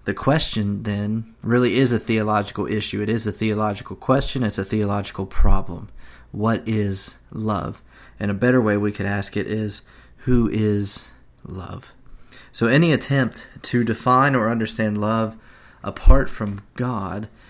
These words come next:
and what he has said in his word is ultimately going to fall short. So we first have to look at the one who is love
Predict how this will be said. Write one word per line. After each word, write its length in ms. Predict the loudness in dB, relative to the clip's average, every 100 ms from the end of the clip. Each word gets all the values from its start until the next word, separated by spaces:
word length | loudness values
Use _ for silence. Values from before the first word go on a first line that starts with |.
| -16 -6
and 160 | 0
what 140 | 2 2
he 140 | 2
has 120 | 0
said 240 | 0 0 0
in 100 | 0
his 220 | -2 -2
word 320 | -2 0 -2
is 100 | -2
ultimately 560 | 0 0 0 -4 -2 -4
going 360 | -4 -4 -4
to 340 | -4 -4 -4 -8 -16 -20 -20
fall 640 | -6 -2 0 0 -2 -6 -18 -20 -20
short. 500 | -10 -6 -2 -2 -4 -4
So 180 | -2
we 100 | -2
first 380 | -2 0 0 0
have 180 | -2 -4
to 100 | -4
look 280 | -4 -4 -2
at 180 | -4 -4
the 80 |
one 300 | -2 2 2
who 260 | 2 0 -4 -2
is 360 | 0 0 -2
love 480 | -8 -8 -8 -10 -14